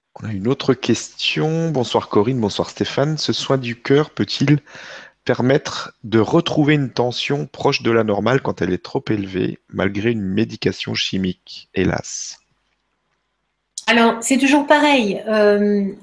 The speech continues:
Speaker 2: s'il n'y a que la fonction cœur qui est perturbée, oui, ça peut aider.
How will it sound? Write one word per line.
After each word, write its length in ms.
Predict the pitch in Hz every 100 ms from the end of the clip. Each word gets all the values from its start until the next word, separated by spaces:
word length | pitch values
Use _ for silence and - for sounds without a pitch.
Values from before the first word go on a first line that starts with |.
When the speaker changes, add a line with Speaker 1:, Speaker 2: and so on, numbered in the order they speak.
| _
Speaker 2:
s'il 420 | - - 311 311
n'y 100 | 285 247
a 120 | 240
que 180 | - 349
la 180 | 277
fonction 640 | 233 - 240 240 - 220 202
cœur 320 | - 208 -
qui 160 | - 190
est 40 |
perturbée, 840 | 190 185 - 175 180 277 403 - -
oui, 320 | 196 285 -
ça 200 | - -
peut 260 | 208 277 294
aider. 300 | 220 180 175